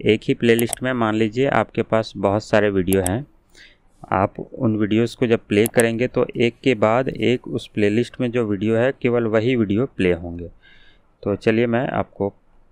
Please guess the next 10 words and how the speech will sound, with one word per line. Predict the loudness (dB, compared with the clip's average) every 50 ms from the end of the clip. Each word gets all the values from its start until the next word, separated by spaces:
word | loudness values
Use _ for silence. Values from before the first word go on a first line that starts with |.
| _ -4
प्ले | 0 0 0 0
करके | 0 0 -2 0 0 -2 -4
भी | -2 -2 -2
दिखा | -2 -2 -2 0 0 0
देता | 0 -2 -4 -6 -6
हूँ, | -8 -8 -8 -12 -14 _ _ _ _ _ _ _ _ _ _ _ _ -20 -20 -20 -20 _ _ -20 -20 _ _ _ _ _ _ _ -14
एक | -6 -4 -4 -4 -4 -6
सेम | -4 -2 0 0 0 -2
प्लेलिस्ट | 0 2 2 2 4 2 0 -2 -4 -8
में | -6 -4 -4 -4 -6